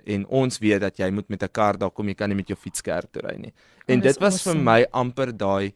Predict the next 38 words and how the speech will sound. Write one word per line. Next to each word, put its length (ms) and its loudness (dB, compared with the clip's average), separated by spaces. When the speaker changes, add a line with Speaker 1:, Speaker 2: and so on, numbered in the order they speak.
Speaker 1:
druk 260 4
gewees 520 -2
op, 160 -4
jy 260 4
kan 300 -2
in 100 -6
die 80 -4
bediening 380 -8
staan. 340 -12
En 120 -2
weet 180 2
jy 60 2
wat 140 2
was 180 -8
vir 80 -6
my 100 0
mooier? 440 0
Die 80 -10
kar 260 0
was 220 -2
nie 80 -6
my 100 -4
mooi 220 -2
persent 440 -10
gewees 380 -14
nie. 80 -20
Die 80 4
mooi 240 6
persent 480 -4
was 160 -6
die 80 -8
verhouding 560 -6
wat 160 -4
begin 320 0
het 120 0
daai 160 0
Speaker 2:
Ah. 40 -6
Speaker 1:
dag. 240 -6